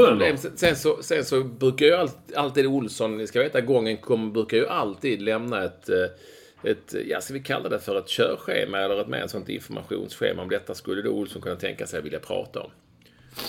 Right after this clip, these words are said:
Speaker 1: Mm.
Speaker 2: Eh, ja, och nu är det ju knappt, har ju, nu, nu är det, det är redan
Speaker 1: Nej, för att det här kom ju, det kom ju på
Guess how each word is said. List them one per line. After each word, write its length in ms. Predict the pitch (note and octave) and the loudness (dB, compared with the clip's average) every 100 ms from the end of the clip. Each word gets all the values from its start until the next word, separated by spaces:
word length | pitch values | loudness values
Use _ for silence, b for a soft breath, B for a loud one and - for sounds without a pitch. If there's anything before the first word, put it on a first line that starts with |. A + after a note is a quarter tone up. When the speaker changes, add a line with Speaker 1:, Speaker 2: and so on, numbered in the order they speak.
| B - | B -2
Speaker 1:
Mm. 220 | - - | 0 0
Speaker 2:
Eh, 120 | E2 - - - _ - - | -2 -4 -10 -18 _ -20 -14
ja, 100 | - | -6
och 180 | - A#2 | -2 0
nu 260 | B2+ F#2+ G2+ | 0 2 4
är 140 | C3 | 4
det 80 | E3+ | 2
ju 60 | |
knappt, 360 | - D#3+ D3 G2 | -6 -8 -8 -8
har 120 | G2+ | -4
ju, 60 | G#2+ | -2
nu, 300 | A2 A2 A2+ | -2 -4 -4
nu 120 | A2+ | -2
är 40 | F#2 | -2
det, 160 | F2+ G#2+ - - | -4 -10 -10 0
det 180 | A2 | 0
är 40 | F2 | 2
redan 200 | - A2 - | -2 0 6
Speaker 1:
Nej, 320 | B3 G#3+ C3 | 6 6 4
för 160 | - | 6
att 100 | D#3+ | 6
det 80 | E3+ | 8
här 220 | D#3 C3 G2+ - | 8 6 4 4
kom 240 | D3+ A#2 | 6 8
ju, 400 | A#2 A2+ - D#3 C#3+ | 8 6 4 0 0
det 160 | G#2 A#2 | 2 2
kom 280 | - A#2 | 2 2
ju 60 | A2+ | 2
på 380 | - F#3 A#2 | 4 6 6